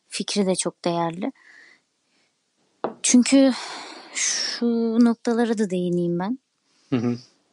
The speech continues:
Speaker 1: E, filmin içinde geçen şeylerden. Yani burada aslında, e, bu toplumsal şeyi, e, döngüyü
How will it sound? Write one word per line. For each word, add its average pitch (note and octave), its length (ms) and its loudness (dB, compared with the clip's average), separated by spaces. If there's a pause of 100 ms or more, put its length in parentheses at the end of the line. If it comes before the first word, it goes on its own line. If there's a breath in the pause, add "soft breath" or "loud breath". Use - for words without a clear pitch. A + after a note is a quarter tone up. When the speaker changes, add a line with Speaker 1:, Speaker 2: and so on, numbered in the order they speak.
(120)
Speaker 1:
E, F#3+ 640 -2 (840)
filmin G#3 460 4
içinde G3+ 380 2
geçen G3 460 -2 (1040)
şeylerden. F#3+ 720 0 (640 loud breath)
Yani A3 280 8
burada A#3 240 2
aslında, B3 580 2 (100)
e, G3+ 300 -6
bu A3+ 80 -2
toplumsal A#3 640 -2
şeyi, F#3 460 -6 (140)
e, F#3+ 40 -4 (480)
döngüyü G3 580 2